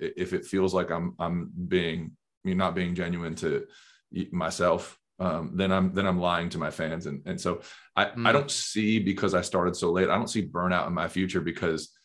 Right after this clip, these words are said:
Speaker 1: I'm still grateful for what I get to do every single day.
Speaker 2: Mm.
Speaker 1: Um, and I, I,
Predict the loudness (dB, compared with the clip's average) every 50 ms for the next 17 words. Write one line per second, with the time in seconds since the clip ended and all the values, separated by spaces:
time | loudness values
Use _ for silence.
0 | _ _ _ _ _ _ _ _ _ _ 0 0 2 2 2 2 0 2 2 0
1 | -2 -2 -2 -2 -4 -2 -2 -2 -2 0 0 0 -2 -2 -6 -6 -2 -2 0 0
2 | 0 0 0 -2 -2 -2 -4 -6 -6 -4 -2 -2 0 0 0 -2 -4 -10 _ _
3 | -6 -4 -2 -2 0 0 0 0 0 -2 -4 -8 -8 -10 -14 _ _ _ _ _
4 | _ -4 -2 0 0 0 0 -2 -4 -10 _ -6 -2 0 0 0 -2 -6 _ _
5 | _ -2 -2